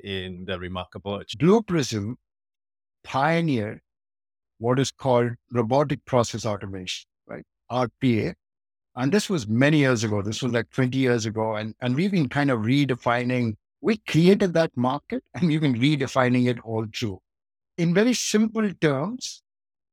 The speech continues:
Speaker 2: we provide a digital workforce to augment a human workforce in an enterprise. That's kind of what we do. So we give you a workforce that can do pretty much what humans can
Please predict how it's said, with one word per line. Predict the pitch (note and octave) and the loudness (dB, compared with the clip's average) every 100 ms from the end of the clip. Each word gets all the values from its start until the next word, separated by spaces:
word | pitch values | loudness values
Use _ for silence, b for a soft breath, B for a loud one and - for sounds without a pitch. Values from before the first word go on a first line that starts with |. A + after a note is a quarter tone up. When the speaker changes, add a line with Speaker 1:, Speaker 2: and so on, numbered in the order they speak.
| _ _ | _ _
Speaker 2:
we | C#3+ F#3+ | 2 2
provide | - E3+ E3 G3+ G#3 G3 | 0 -4 2 2 2 0
a | E3+ - - | -4 -6 -2
digital | C#3 D#3+ E3+ D#3 | 0 0 2 2
workforce | A2+ A#2+ B2 - A2 F2+ E2 - - _ _ _ _ _ _ _ _ _ - | 4 2 2 -4 -8 -8 -10 -12 -12 _ _ _ _ _ _ _ _ _ -2
to | D#3 - | -2 2
augment | C#3+ C3 D3+ D#3+ - _ | 2 2 0 0 -2 _
a | C#3 | -4
human | A#2 C3 C#3+ C3 | 2 2 2 0
workforce | A2+ A2+ - B2+ B2 | 0 -2 -2 -2 -2
in | A#2+ | -2
an | A2+ A2 | -2 -2
enterprise. | F#2+ F2 F#2+ F2 - - - _ D#3 | -4 -8 -12 -12 -12 -20 -20 _ -2
That's | F3 | -2
kind | - C#3+ C3+ | -2 -4 -2
of | A#2+ | -2
what | A#2+ | -4
we | - G2+ | -4 -4
do. | F2+ | -4
So | G#2+ | -4
we | A#2 C#3+ | -2 -2
give | C3 F3 | 0 2
you | G3 | 4
a | C#3+ | 4
workforce | G#2+ A#2+ D3+ - C3 B2+ A#2 | 4 0 0 -2 -4 -4 -2
that | A#2 | -2
can | - B2 | 0 -2
do | C3 - | -2 -6
pretty | A#3 B3 | -2 0
much | G#3+ F3 | 0 0
what | D#3+ B2 | -4 -2
humans | A#2 B2 B2+ - | 0 0 0 -6
can | - A2 B2+ | -4 -4 -4